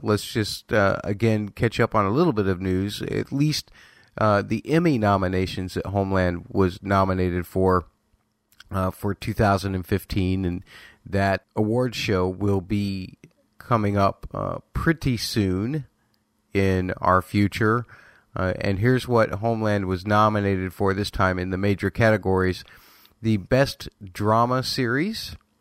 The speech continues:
once again, and Claire Danes was nominated for Lead Actress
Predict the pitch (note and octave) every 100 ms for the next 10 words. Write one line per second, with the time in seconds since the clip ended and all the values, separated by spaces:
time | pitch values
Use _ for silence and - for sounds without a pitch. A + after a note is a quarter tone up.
0 | _ G#2+ G#2 - G2+ G#2+ D3 - _ -
1 | _ _ - _ _ - G#2+ G#2+ G#2+ G#2
2 | - C3+ B2+ B2+ A#2+ A#2 C3+ - A2 G#2
3 | G2 G2+ G2 G2 G2 G2+ A#2 A#2+ - F#2
4 | F#2+ G#2 G2 F2+ G2 - A2 A2 -